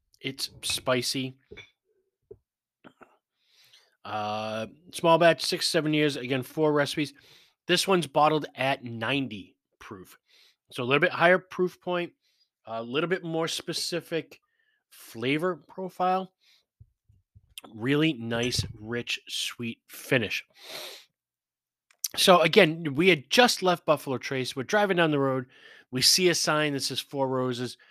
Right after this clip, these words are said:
We pull in. For whatever reason, the day we kinda pulled in, there was nobody really there. Like,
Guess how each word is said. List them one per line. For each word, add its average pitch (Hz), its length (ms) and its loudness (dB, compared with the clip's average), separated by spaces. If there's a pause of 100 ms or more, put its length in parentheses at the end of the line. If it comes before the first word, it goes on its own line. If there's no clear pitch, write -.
(260)
We 127 100 -10
pull 208 360 -2
in. 165 200 -4 (540)
For - 100 -12
whatever 220 400 -6
reason, 202 340 -2
the 123 100 -4
day 175 280 -4
we 196 220 -6 (280)
kinda 180 200 -4
pulled 180 340 -6
in, 165 180 -2 (600)
there 175 100 2
was 143 260 2 (380)
nobody 123 800 -4
really 135 380 -2
there. 147 300 0
Like, 101 260 -6